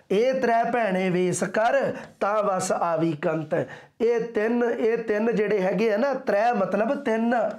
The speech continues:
ਤ੍ਰੈ ਦਾ ਮਤਲਬ ਤਿੰਨ। ਕਿਹੜੇ ਕਿਹੜੇ? ਨਿਮਣ ਸੋ ਅੱਖਰ, ਇੱਕ ਤਾਂ ਨਿਰਮਾਣਤਾ ਦਾ ਗੁਣ, ਨਿਰਮਾਣਤਾ ਦਾ ਅੱਖਰ ਧਾਰਨ ਕਰ ਲੈ।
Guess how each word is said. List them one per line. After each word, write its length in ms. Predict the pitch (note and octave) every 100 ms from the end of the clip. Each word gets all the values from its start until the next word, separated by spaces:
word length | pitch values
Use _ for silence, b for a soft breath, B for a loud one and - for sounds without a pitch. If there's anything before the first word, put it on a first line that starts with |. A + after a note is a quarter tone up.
| - B B B B B -
ਤ੍ਰੈ 220 | F3 G3
ਦਾ 140 | A3
ਮਤਲਬ 380 | G#3+ F#3+ A3 A3
ਤਿੰਨ। 360 | G#3+ G#3 G#3 G#3
ਕਿਹੜੇ 320 | G#3+ A#3+ C4
ਕਿਹੜੇ? 480 | - A#3+ A#3+ F3+ - B B -
ਨਿਮਣ 400 | D#3+ F#3+ G3+ A3
ਸੋ 260 | - A3+ G#3+
ਅੱਖਰ, 500 | G#3 - G#3 G3+ G3+ B B
ਇੱਕ 220 | G3 G3 G#3+
ਤਾਂ 200 | A3 G#3+
ਨਿਰਮਾਣਤਾ 760 | G3 F#3+ F3+ F3 F3+ F3+ G3+
ਦਾ 140 | F#3+
ਗੁਣ, 280 | F#3+ F#3 F#3+ F#3 -
ਨਿਰਮਾਣਤਾ 800 | F3 F3 F3+ F3+ F3 F3+ G3+ G3
ਦਾ 160 | F#3+
ਅੱਖਰ 320 | F#3 F#3 G3
ਧਾਰਨ 360 | F#3 A#3 G#3+ E3+
ਕਰ 220 | F3 E3+
ਲੈ। 180 | E3 D#3+